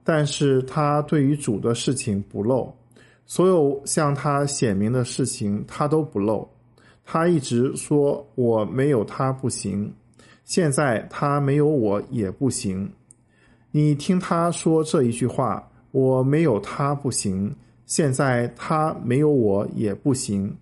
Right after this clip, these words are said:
我承认他一切都过去了，可以说他头脑里的灰质都已经完了，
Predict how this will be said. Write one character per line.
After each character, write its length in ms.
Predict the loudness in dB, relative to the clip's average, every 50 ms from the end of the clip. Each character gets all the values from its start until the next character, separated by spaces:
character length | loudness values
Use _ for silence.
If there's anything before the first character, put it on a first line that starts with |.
| _ _ _ _ _ _ -20 -20 _ _ -2
我 200 | 0 2 2 2
承 240 | 0 0 0 0 2
认 260 | 2 2 2 0 -2 -6
他 380 | -8 -4 -2 0 0 0 -2 -2
一 200 | -4 -4 -4 -4
切 320 | -4 -4 -2 0 0 0 0 -4 -6
都 300 | -2 0 2 2 2 2
过 240 | 0 0 0 0 0
去 220 | 0 -4 -6 -6 -6
了， 200 | -6 -8 -14 -16 -20 _ _ _ _ _ _ _ _ _
可 160 | -4 0 0
以 120 | 2 2 2
说 400 | 0 0 2 2 2 2 2 0
他 360 | -2 -6 -4 -2 0 0 -2
头 300 | -4 -4 -4 -2 0 0
脑 160 | 2 2 0
里 120 | 0 0 0
的 320 | 0 0 0 0 -2 -2 -6 -14 _
灰 360 | -20 -10 -4 0 2 2 2 0
质 280 | 0 -2 -2 -2 -2 -4 -4
都 220 | -2 0 0 2
已 80 | 0 -2
经 260 | -4 -6 -4 -4 -4
完 240 | -4 -6 -6 -6 -4
了， 240 | -4 -4 -4 -6